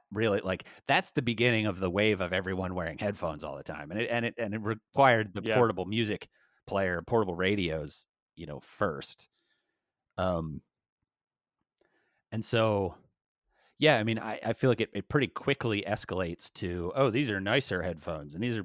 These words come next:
Speaker 1: better headphones." And it's like, so I feel like maybe the thing to chase then is what, like, once you're over the hump of it's a speaker that you put on your ear,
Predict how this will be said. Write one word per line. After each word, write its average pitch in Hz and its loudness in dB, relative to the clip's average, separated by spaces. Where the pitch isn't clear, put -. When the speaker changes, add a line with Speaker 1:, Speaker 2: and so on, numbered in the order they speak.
Speaker 1:
better 107 4
headphones." 80 -6
And 78 -8
it's - -16
like, 87 -6
so 92 -6
I 92 -16
feel 123 -2
like 110 -4
maybe 107 -2
the 95 -6
thing 101 -2
to - -16
chase - -4
then 107 2
is 90 -6
what, 104 0
like, 82 -4
once 147 2
you're 131 4
over 123 6
the 110 4
hump 107 0
of 92 -2
it's 87 -10
a 90 -8
speaker 123 2
that 90 0
you 85 -6
put 120 4
on 117 4
your 98 0
ear, 85 -2